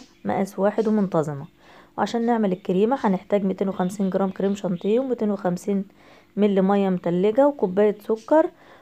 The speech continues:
ومعلقتين كبار من الباستري كريم هندوبهم في ربع كوباية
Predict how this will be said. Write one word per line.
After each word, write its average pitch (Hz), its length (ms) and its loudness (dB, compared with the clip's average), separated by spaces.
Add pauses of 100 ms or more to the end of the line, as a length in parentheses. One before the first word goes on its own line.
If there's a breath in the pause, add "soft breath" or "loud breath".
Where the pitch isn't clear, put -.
(140)
ومعلقتين 220 640 2
كبار 208 280 4
من 202 160 2
الباستري 202 480 -2
كريم 233 400 2
هندوبهم 202 600 2
في 196 140 -4
ربع 196 220 -2
كوباية 202 400 -2